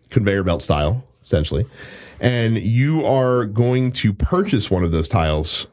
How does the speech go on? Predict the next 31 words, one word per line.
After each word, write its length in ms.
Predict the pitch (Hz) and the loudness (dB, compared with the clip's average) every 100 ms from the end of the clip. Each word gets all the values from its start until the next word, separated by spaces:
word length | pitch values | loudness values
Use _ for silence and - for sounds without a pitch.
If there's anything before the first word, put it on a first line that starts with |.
| - | -8
from 280 | - 113 | -2 0
the 60 | 131 | 0
market. 400 | 98 69 76 76 - - - - _ | -2 -2 -4 -6 -10 -20 -20 -20 _
You're 160 | - 107 | 0 2
gonna 160 | 104 98 | 2 0
put 180 | 139 | 0
it 100 | 139 | 2
into 140 | 135 120 | 0 0
your 100 | 110 | 0
city. 360 | - 78 71 104 - _ _ _ - 101 | 0 0 -2 -4 -10 _ _ _ -6 -2
Um, 380 | 98 95 92 95 | 0 2 0 2
you're 120 | 98 | 2
going 300 | 101 104 101 | 2 0 0
to 220 | - 95 | 0 0
get 160 | 87 85 | 2 0
income 540 | 107 127 131 120 117 | 2 2 2 0 -2
based 300 | 107 87 87 | 0 0 0
where 100 | 92 | 0
your 100 | 82 | 2
income 240 | 110 110 107 | 2 2 0
level 240 | 101 101 | 2 2
is. 160 | 98 98 | 2 2
You're 80 | 95 | 0
gonna 120 | 90 | 0
get 180 | 85 - | 0 -2
points 380 | - 120 107 - | -2 0 -2 0
based 280 | 90 87 98 | 0 2 0
on 160 | 90 | 2
your 100 | 85 | 0
reputation 560 | 80 76 85 139 135 131 | 0 -2 0 0 0 0
level. 360 | 110 110 107 | 0 0 -2